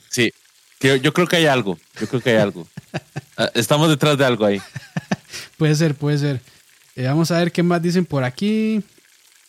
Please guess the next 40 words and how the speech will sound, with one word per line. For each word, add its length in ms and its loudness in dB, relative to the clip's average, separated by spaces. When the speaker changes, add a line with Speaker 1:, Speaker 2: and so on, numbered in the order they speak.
Speaker 1:
Capitos, 520 2
antes 200 0
de 120 2
que 100 0
sigamos 340 0
con 140 -2
Speaker 2:
Adelante. 300 2
Speaker 1:
platillos, 300 -2
¿por 260 -14
qué 80 0
no 80 4
hablamos 320 4
un 80 -12
poquito 400 -2
de, 140 2
de 180 -4
las 120 -2
bebidas? 500 -2
Speaker 2:
Ah, 120 -4
bueno, 220 2
Speaker 1:
Hay 80 4
bebidas 260 4
Speaker 2:
sí, 40 -20
de 80 -4
Speaker 1:
que 80 -2
Speaker 2:
gas. 200 -4
Speaker 1:
son 140 -2
típicas. 480 -2
Speaker 2:
Gas. 360 -10
Speaker 1:
Vamos 260 2
a 120 4
ver, 120 2
comencemos 460 0
por 120 2
la, 160 2
por 160 0
la 400 2
mamá 560 0
de 120 0
todos 720 -2